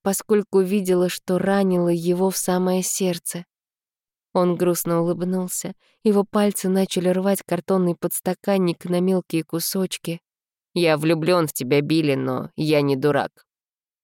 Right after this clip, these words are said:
Я толком не поняла, при чём здесь глупость, но ничего не ответила. Он развивал свою мысль, мол, я не из тех девушек, которые дают захлестнуть себя чувством, и он всегда был в этом уверен.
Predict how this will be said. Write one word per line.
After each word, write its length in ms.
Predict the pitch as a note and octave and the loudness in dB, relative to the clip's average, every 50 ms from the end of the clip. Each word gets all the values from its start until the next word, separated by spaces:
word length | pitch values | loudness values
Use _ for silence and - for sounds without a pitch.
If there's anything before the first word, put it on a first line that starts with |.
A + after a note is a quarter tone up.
| _ - | _ 2
Я 160 | A3 G#3 G3+ - | 2 2 2 2
толком 420 | - G#3 G#3 G3+ - G3+ F#3+ F#3+ | 2 2 2 2 2 0 2 2
не 100 | F#3+ F#3+ | 2 0
поняла, 480 | - - G3 G3 G3 G3 G3 G3+ G3 F#3 - | 0 0 0 0 2 2 2 0 0 -2 -4
при 140 | - D#3+ | -8 -8
чём 260 | D#3 - F3+ F3 E3+ E3 | -6 -2 -2 0 0 0
здесь 280 | E3 F3 D#3+ D#3+ D3+ | -2 0 -2 -2 -2
глупость, 640 | D3 - E3+ F3 F#3 F3 - D#3 D#3+ - - - - | -2 -2 -2 -2 -2 -4 -4 -6 -6 -6 -8 -8 -4
но 120 | E3 D#3+ | -2 -2
ничего 440 | D#3+ D#3+ D#3+ D3+ - - E3 D#3 E3 | -2 -2 -4 -6 -6 -6 -4 -2 -2
не 160 | D#3+ D#3+ E3 | -2 0 -2
ответила. 580 | E3 D#3+ - E3 E3 E3 - - - E3+ E3 E3+ - _ _ _ _ _ _ _ | -4 -4 -6 -6 -8 -6 -8 -8 -10 -12 -12 -14 -18 _ _ _ _ _ _ _
Он 220 | G#3 G#3 G3+ G3+ | -2 0 2 2
развивал 500 | G3 G3 G3 F#3+ G#3 G#3 G#3 G#3 G#3 G#3 | 2 2 2 2 2 2 2 2 0 0
свою 320 | G3+ - - G#3 G#3 G#3 G#3 | -2 -2 -2 0 0 2 2
мысль, 500 | G#3+ A3 G#3+ G3 E3+ - - D#3+ D3+ D#3+ | 2 2 2 0 0 -2 -6 -4 -2 -2
мол, 480 | E3 E3+ E3+ E3+ E3 D#3+ D#3+ D#3+ D#3 - _ _ _ | 0 0 0 2 2 0 0 -2 -6 -12 _ _ _
я 160 | - G3+ G#3 G#3+ | 0 2 4 4
не 180 | A3 A3+ A3+ | 4 4 4
из 80 | G#3+ - | 2 0
тех 220 | - A3+ G3+ G3+ | 0 0 0 2
девушек, 460 | F#3 A3 A3 G3 F3+ F3 - - D#3+ - - | 2 2 2 2 0 -2 -4 -6 -8 -6 -6
которые 420 | F3+ E3 - - F#3 F3 E3+ E3 | -6 -4 -2 -2 0 0 0 0
дают 360 | D#3+ E3+ F3 F3+ F#3 F#3 E3 | 0 0 0 2 2 0 0
захлестнуть 600 | E3 E3+ E3+ - E3 E3+ E3+ - - F#3 F3+ - | -2 -4 -2 0 -2 -2 -2 -2 -4 -4 -4 -4
себя 260 | - - D#3 D#3 E3 | -4 -4 -4 -4 -4
чувством, 580 | - - - A3 G#3+ G#3 - - - F3+ E3+ F3 - _ _ _ _ _ | -4 -6 -4 -2 -2 -2 -2 -4 -6 -6 -6 -6 -8 _ _ _ _ _
и 80 | - A#3+ | 2 2
он 100 | A3 G#3+ | 2 2
всегда 460 | G3+ - A3 G3+ F#3+ F#3 G#3+ G#3+ G#3+ | 2 0 -2 -4 -2 -2 0 0 0
был 160 | F3+ E3+ E3+ | 0 0 -2
в 100 | E3+ F3 | 0 0
этом 300 | F#3 F3+ - F#3+ F#3 F#3+ | -2 0 0 0 0 0
уверен. 460 | G3 G3 F#3+ G3+ F#3 E3 D#3 D3+ D#3+ | 0 0 0 0 0 0 -2 -4 -8